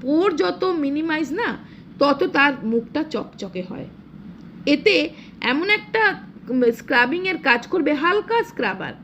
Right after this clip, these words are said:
আর আমরা তো সবাই জানি, চালের গুঁড়ি হচ্ছে কোরিয়ান স্কিন কেয়ারের একটা মেন ইনগ্রিডিয়েন্টস। চালের গুঁড়ি স্কিনকে খুব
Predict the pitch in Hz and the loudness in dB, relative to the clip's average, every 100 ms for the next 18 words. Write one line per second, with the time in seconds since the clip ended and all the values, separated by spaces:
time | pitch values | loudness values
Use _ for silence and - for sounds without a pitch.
0 | - - - 214 233 - - - - 233 | -20 -20 -2 2 2 0 -14 -20 -4 0
1 | 262 302 349 254 277 330 285 269 285 254 | 2 0 2 4 4 4 2 0 -2 0
2 | 208 220 247 269 330 359 349 349 - 233 | 6 4 4 0 2 2 0 -4 2 2
3 | 254 294 302 - 277 247 277 277 294 294 | 2 -2 -4 -4 -4 0 0 2 0 -2
4 | 302 220 226 233 208 196 196 190 196 202 | -2 0 0 -2 -4 -6 -8 -8 -8 -12
5 | - - - - 302 247 285 370 320 370 | -16 -20 -20 -2 4 6 6 4 2 2
6 | 285 - 285 294 285 311 - 427 | 2 0 -4 -4 0 -2 2 2